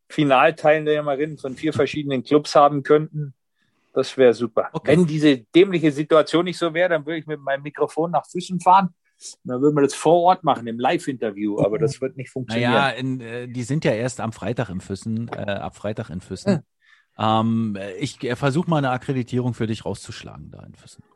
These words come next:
Speaker 1: <laughs> Genau.
Speaker 2: <laughs> Wenn, wenn du
Speaker 1: Mach
Speaker 2: da
Speaker 1: das.
Speaker 2: vorbeikommst willst?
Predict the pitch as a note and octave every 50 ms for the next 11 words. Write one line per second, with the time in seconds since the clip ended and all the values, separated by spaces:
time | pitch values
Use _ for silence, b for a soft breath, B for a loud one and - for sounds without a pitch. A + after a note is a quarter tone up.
0 | _ _ _ - - - - - D#3 - - - - _ _ - - - - -
1 | - F3+ D#3+ C3+ B2 B2 A2+ A2 C#3+ C#3 - B2 C#3+ D#3+ D#3 D#3 D3+ C#3+ C#3 -
2 | C#3+ - G#2+ B2 C3+ - - F#3 G3 G3 A#3 C4+ C4 - - _